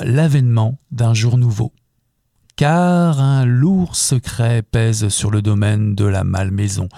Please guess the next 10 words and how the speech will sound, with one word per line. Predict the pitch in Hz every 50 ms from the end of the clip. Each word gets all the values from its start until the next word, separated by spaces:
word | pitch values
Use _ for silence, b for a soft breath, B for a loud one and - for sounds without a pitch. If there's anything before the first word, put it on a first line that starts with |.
| B B B B B B 113
Un | B 147 151 160 165
lourd | 165 185 240 277 277 240
silence | - - - - 208 180 165 165 180 202 196 - - 139
drape | 127 120 123 110 127 139 160 - -
l'héritage | 120 113 113 120 135 139 123 120 - - 123 117 123 131 127 113
de | 113 113
cette | 107 - - 113 107 - -
lignée | 113 117 120 120 120 131 127
de | 113 107
pères. | 98 - - 104 95 90 90 95 92 95 -